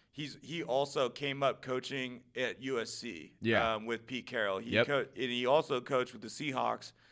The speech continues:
Speaker 1: when Pete Carroll first got to Seattle in two thousand ten. So he's a guy that's familiar with Seattle. He's familiar with, uh, Coach Carroll. He's gonna run the same, you know, uh, three deep zone, uh, four three defense that we've always run.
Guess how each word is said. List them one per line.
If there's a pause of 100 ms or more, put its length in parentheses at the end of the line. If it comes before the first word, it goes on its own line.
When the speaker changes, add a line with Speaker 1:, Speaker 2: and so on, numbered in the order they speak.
(180)
Speaker 1:
when
Pete
Carroll
first
got
to
Seattle
in
two
thousand
ten. (340)
So
he's
a
guy
that's
familiar
with
Seattle. (260)
He's
familiar
with,
uh, (560)
Coach
Carroll. (220)
He's
gonna
run
the
same,
you
know, (100)
uh,
three
deep
zone,
uh,
four
three
defense
that
we've
always
run.